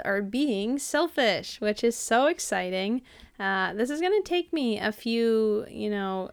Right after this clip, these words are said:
uh, co-, maybe, like, I don't know how long. It's gonna take me some time, though, to really get comfortable with actually talking about myself. Um, as much as I am preaching this, this is something that I don't do very often. Uh, so I am excited for this opportunity to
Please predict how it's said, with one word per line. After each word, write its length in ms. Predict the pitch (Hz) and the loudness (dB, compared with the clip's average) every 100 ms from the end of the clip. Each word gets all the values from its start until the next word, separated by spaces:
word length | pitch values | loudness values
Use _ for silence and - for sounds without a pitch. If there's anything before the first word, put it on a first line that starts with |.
| - | -8
uh, 460 | - - - 202 202 _ _ _ | -6 -4 -4 -6 -8 _ _ _
co-, 200 | 254 240 | -2 0
maybe, 260 | 254 320 440 | 0 0 0
like, 240 | 403 359 277 | 0 0 -2
I 140 | 294 | -2
don't 120 | 330 | 0
know 120 | 285 | 0
how 160 | 247 220 | 0 0
long. 260 | 202 170 190 | 0 -2 -4
It's 100 | - | -2
gonna 140 | 311 | -2
take 180 | 320 311 | 0 0
me 80 | 302 | 0
some 180 | 262 | -2
time, 340 | 214 226 202 214 | -2 0 0 0
though, 160 | 185 | 0
to 160 | 190 214 | -2 -2
really 340 | 196 220 269 | 0 2 2
get 240 | 277 240 - | 0 -2 -2
comfortable 720 | - 202 196 247 294 381 370 - - - | -4 -4 0 0 2 2 0 -2 -20 -4
with 160 | 226 - | -2 0
actually 500 | 214 214 - 285 277 | 2 0 0 0 0
talking 420 | - 202 208 220 | 2 0 2 0
about 260 | 208 190 160 | 0 -2 -2
myself. 720 | 180 190 202 185 185 - - | -4 -6 -4 -4 -4 -10 -14
Um, 440 | - 196 190 185 185 | -8 -6 -6 -6 -6
as 160 | 214 | -2
much 180 | 247 285 | 2 2
as 140 | 403 | 2
I 100 | 381 | 2
am 180 | 381 311 | 2 2
preaching 520 | 240 226 233 - 294 | 2 0 0 -2 -4
this, 240 | 311 330 - | -4 -4 -4
this 200 | 214 - | -6 -4
is 80 | 214 | -4
something 360 | 214 208 254 | -4 -4 -4
that 120 | 262 | -2
I 140 | 233 214 | 0 0
don't 480 | 196 185 202 233 - - - - _ - | 0 -2 -2 -4 -10 -20 -20 -20 _ 0
do 240 | 226 339 | 4 4
very 360 | 285 202 190 - | 4 2 2 0
often. 580 | 175 185 - 175 175 175 | -4 -4 -6 -6 -6 -8
Uh, 340 | - 190 185 | -8 -6 -6
so 160 | - 196 | -6 -4
I 420 | 190 190 190 185 - | -2 -2 -4 -6 -6
am 240 | 196 196 | -4 -4
excited 500 | 196 - 196 233 208 | -4 -4 0 0 0
for 240 | - 196 | -2 -2
this 240 | 202 196 - | 0 -2 -2
opportunity 840 | 196 208 196 196 190 202 233 277 | -4 -4 -6 -4 -2 0 0 -2
to 480 | 269 - 202 196 196 | -4 -2 0 0 -2